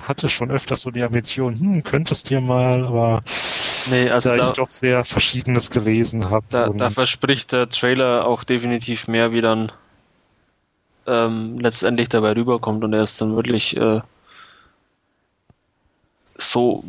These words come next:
Speaker 2: krude und, und, äh, das Drehbuch ist einfach, ja, beschissen.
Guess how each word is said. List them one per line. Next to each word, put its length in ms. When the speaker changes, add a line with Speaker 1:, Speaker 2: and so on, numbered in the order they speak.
Speaker 2:
krude 600
und, 280
und, 380
äh, 360
das 220
Drehbuch 400
ist 160
einfach, 440
ja, 300
beschissen. 640